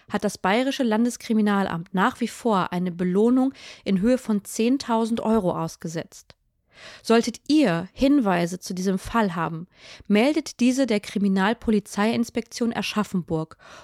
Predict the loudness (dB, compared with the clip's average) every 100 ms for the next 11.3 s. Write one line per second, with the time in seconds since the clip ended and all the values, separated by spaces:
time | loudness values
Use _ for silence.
0 | _ -2 0 2 2 0 0 2 2 0
1 | -2 2 4 4 0 -6 _ -14 0 2
2 | 2 2 0 0 -2 -12 _ -8 -4 -4
3 | -6 -4 -2 -2 -4 -16 -20 _ _ -20
4 | -20 -20 _ 4 4 4 2 2 2 2
5 | 2 2 0 0 2 0 -2 -2 -2 -2
6 | -8 -10 -8 -8 -8 -12 -16 _ _ _
7 | _ _ -20 -20 0 2 2 0 0 2
8 | 4 2 0 -4 -4 -2 -4 -2 -2 -2
9 | -4 0 0 -2 -2 -2 0 0 4 4
10 | 4 2 0 -2 0 2 2 0 -2 -2
11 | 0 0